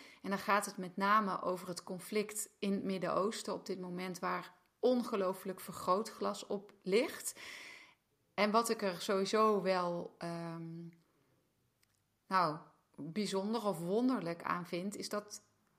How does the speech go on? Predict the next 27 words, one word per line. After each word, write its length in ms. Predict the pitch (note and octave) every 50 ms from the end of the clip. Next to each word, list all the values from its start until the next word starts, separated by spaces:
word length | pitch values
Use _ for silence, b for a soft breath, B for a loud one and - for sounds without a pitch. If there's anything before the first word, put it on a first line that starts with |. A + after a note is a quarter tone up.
| _ _
er 160 | - G3+ F#3+
zijn 220 | F3+ A#3 A#3+ C4 C4
natuurlijk 300 | A#3+ - - G#3+ - -
op 120 | G3 -
dit 180 | - G#3+ A3 -
moment, 520 | G3+ G3 F#3 F3 F3 G3 A3+ A3 - - - -
en 180 | - G3+ G3
ook 260 | - G#3 G3+ G#3 G#3 -
vorig 360 | - G#3+ G3 F#3+ F#3+ F#3 -
jaar 420 | A3 A3 A3 G3+ F#3+ G3+ - -
of 120 | F#3 F#3 -
een 60 | -
paar 180 | - F#3+ F#3+
maanden 240 | F#3 F#3+ F#3 F#3+ G3
geleden, 460 | - A3 G#3 G#3+ G#3+ G#3 G3+ G3 G#3 G3+ B B B B B B B B B B B
eh, 560 | - - G3 G3 F#3+ F#3 F#3 F#3 F#3 F#3 - F3+
en 100 | F#3+ F#3
twee 240 | - - G#3+ A3+
jaar 160 | A#3+ A#3 G#3 G#3
geleden 360 | - G#3 F#3 F3+ F#3 F3 E3+
zelfs, 600 | - F#3+ F3+ F3 F#3 G#3 G3 - - - - - - - -
zijn 300 | - F#3+ - A#3+ A3+ A3
nog, 300 | G#3+ G#3 G3+ - - - - - F#3+ F#3 - -
nog 280 | G3 G#3+ A3 A3 -
zoveel 380 | - A#3 G#3 G#3 G3+ G#3 F#3+ F#3+
meer 260 | G#3 B3 C#4 C#4+ C#4+
conflicten. 720 | - F3+ E3+ - - G3 E3+ E3 - - E3+ D3+ D3 E3